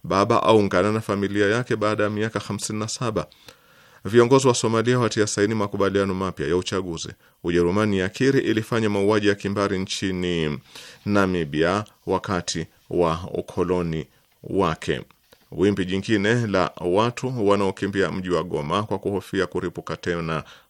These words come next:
volkano. Nalo toleo la mtandaoni la gazeti la Taifa Leo limeandika, "Presha ya panda huku Raila akitakiwa amlipe Ruto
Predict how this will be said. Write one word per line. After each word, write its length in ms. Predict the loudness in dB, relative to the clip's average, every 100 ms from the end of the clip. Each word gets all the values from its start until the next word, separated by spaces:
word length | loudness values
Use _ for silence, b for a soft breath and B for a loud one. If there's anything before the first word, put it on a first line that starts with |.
| -10
volkano. 800 | -6 -4 -4 -6 -8 -6 -6 -10 B B B
Nalo 220 | 0 0
toleo 320 | 0 2 4
la 100 | 2
mtandaoni 600 | 0 -4 -4 -2 -2 -2 -2
la 200 | -4 -6 -6
gazeti 640 | -2 0 0 -4 -4 -8 -8
la 160 | -6 -4
Taifa 420 | -2 -4 -4 -4
Leo 220 | -2 -2
limeandika, 680 | -2 -6 -6 -6 -4 -4 -6 b b b b
"Presha 420 | 0 0 2 0
ya 200 | 0 0
panda 360 | 0 -2 -2 -6
huku 360 | -8 -8 -6
Raila 440 | -4 -2 -2 -4 -6
akitakiwa 720 | -8 -6 -8 -6 -4 -2 -2
amlipe 460 | -4 -4 -4 -2 -4 -4 -6
Ruto 440 | -4 -4 -2 -2